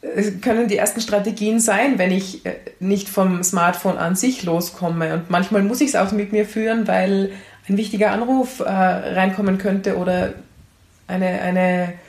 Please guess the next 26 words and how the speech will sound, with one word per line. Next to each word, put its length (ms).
Situation 560
so 180
gegeben 360
ist, 180
dass 120
ich 80
erreichbar 380
sein 260
sollte. 400
Äh, 120
keine 240
Frage. 460
Ich 140
glaub, 320
äh, 200
wie 120
bei 360
anderen 480
Süchten 540
auch, 420
wenn's 320
in, 400
in 140
Richtung 340
Sucht 480
geht, 340